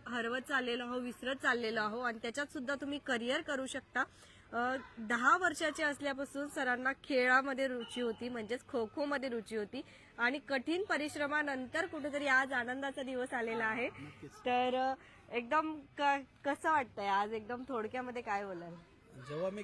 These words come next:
Speaker 2: खेळायला सुरुवात केली, तेव्हा आमचे सुरेश कोंडिलकर सर यांनी मला भरपूर, अ, म्हणजे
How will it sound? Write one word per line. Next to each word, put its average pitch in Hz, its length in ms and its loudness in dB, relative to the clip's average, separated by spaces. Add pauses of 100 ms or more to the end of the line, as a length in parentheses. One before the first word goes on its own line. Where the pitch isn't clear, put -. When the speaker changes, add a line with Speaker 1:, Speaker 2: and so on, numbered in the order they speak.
Speaker 2:
खेळायला 190 320 0
सुरुवात 180 400 -4
केली, 151 220 -6
तेव्हा 147 240 -4
आमचे 160 680 -6
सुरेश 160 340 -4
कोंडिलकर 160 420 -6
सर 127 360 -10
यांनी 156 340 -10
मला 160 300 -4
भरपूर, 147 460 -6
अ, 175 320 -2
म्हणजे 160 580 -4